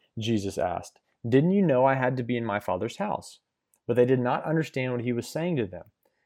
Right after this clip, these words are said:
Then they went down to Nazareth with them, and he was obedient to them.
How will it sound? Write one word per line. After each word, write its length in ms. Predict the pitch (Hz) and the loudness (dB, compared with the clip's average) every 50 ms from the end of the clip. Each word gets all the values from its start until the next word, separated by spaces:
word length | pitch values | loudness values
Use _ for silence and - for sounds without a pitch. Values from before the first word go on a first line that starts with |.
| _ | _
Then 140 | - 120 127 | -4 -2 0
they 80 | 131 123 | 2 2
went 220 | 113 131 156 - | 2 2 0 0
down 200 | 151 143 151 175 | 0 0 2 2
to 60 | 180 185 | 2 2
Nazareth 600 | 175 139 110 104 110 117 113 110 98 104 - - | 2 2 2 2 0 0 0 0 -2 -2 -4 -6
with 160 | 110 110 101 | -8 -8 -6
them, 240 | - 104 98 101 120 | -6 -6 -8 -8 -8
and 120 | - 113 113 | -8 -8 -6
he 80 | 120 | -4
was 160 | 123 120 110 117 | -4 -2 -2 -2
obedient 440 | 107 98 - 175 196 196 151 - - | -2 0 2 2 2 0 -2 -4 -6
to 80 | 110 | -8
them. 260 | - - - - - | -10 -10 -10 -14 -16